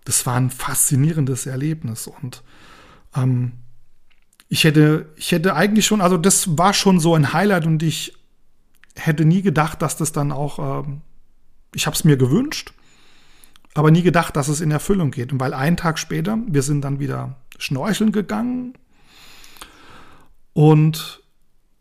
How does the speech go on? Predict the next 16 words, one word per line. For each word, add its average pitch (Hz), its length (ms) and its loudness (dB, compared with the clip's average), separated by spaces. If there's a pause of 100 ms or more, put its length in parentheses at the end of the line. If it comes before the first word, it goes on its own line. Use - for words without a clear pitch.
(200)
sind - 680 0 (400)
mit 175 240 6
diesem 170 260 4
Gefühl 175 640 4
der, 131 280 -2
der 127 180 0
Leichtigkeit, 143 1040 -2
wir 143 80 -2
sagen, 143 160 0
hey, 196 160 0
wir 147 180 4
waren 160 220 4
zwölf 165 360 0
Meter 180 220 -2
tief, 214 420 -4
hier 185 340 -4